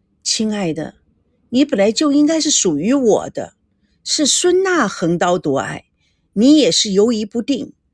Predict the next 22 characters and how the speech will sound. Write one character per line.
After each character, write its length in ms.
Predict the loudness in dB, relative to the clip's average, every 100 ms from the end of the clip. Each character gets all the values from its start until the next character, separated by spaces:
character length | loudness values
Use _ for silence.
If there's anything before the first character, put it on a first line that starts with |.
| _ _ _ _ _
那 300 | -12 -8 -6
么， 720 | -6 -6 -8 -10 -12 -16 _ _ _ _ _ _ _ _ _ _
那， 540 | -10 -8 -10 -12 -18 -20 _ _ _ _ _ _ _ _ _ _
王 160 | -6 -4
曼， 240 | -4 -6 -12 _ _ _ _
下 240 | -4 -4 -2
决 220 | -4 -2
心 280 | 0 0 -2
吧。” 220 | -6 -16 _ _ _ _ _ _ _ _ _ _ _ _ _ _ -20 -16 -14 -16 -18 _ _ _ _ _ _ _ _ -10
他 120 | -4 -2
一 120 | 0
面 160 | -2
说 220 | -2 -2 -4
话， 320 | -4 -8 -12 _ _ -2
一 140 | 2
面 220 | 4 2
将 180 | 0 -2
扣 240 | -4 -4
子 120 | -4 -4
解 180 | -6
开。 300 | -6 -10 -12 -16 _ _ _ _ _ _
“哎， 180 | -8 -8